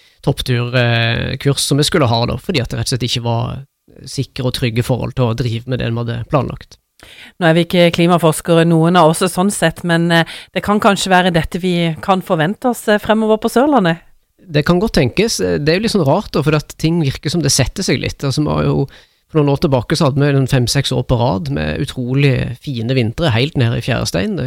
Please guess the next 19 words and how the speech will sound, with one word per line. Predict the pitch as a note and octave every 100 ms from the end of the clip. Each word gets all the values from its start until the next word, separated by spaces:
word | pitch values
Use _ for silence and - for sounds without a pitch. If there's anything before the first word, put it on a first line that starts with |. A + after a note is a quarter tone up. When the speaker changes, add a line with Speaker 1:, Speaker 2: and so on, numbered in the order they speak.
| C3
Speaker 1:
med | C#3+ C#3+
kulde | D3+ A2+
og | B2 C#3
snø | B2 B2+ C3+ C3+
i |
lange | C3+ A#2 A#2 B2+
perioder. | C3 B2 A#2 D#3+ A3+ - _ _ -
Og |
så | D3+
er | E3+
vi | E3+
nå | D3
inne | C#3+ A2+
i | B2
en | C3+
periode | C3 B2+ A2+ C3+
hvor | D3+ A#3
vi |
nå | E3+